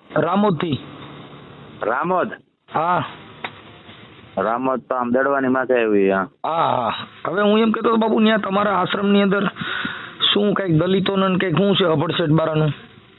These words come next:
Speaker 2: ઈ કાંઈ છે નહીં, એમાં કાંઈ હતું નહીં, બરાબર? ઈ છોકરા આવ્યા ને એટલે મેં કીધું તમારે ભાઈ અહીંયા ઓસરીમાં આપણે ના બેહવું, અહીંયા બાકડો છે ને ત્યાં તમ તારે બેહવું,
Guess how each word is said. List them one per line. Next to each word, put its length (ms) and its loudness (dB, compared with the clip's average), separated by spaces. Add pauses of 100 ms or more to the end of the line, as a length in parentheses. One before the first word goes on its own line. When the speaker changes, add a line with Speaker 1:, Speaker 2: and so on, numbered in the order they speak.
(1000)
Speaker 2:
ઈ 220 2
કાંઈ 300 -2
છે 240 2
નહીં, 400 0
એમાં 220 0
કાંઈ 220 0
હતું 220 2
નહીં, 160 2
બરાબર? 340 2
ઈ 60 0
છોકરા 360 0
આવ્યા 240 0
ને 140 2
એટલે 180 2
મેં 160 0
કીધું 220 0
તમારે 180 2
ભાઈ 180 2
અહીંયા 240 0
ઓસરીમાં 500 0
આપણે 200 0
ના 160 0
બેહવું, 260 2
અહીંયા 280 -2
બાકડો 220 -2
છે 100 -2
ને 80 4
ત્યાં 160 2
તમ 180 0
તારે 200 2
બેહવું, 380 0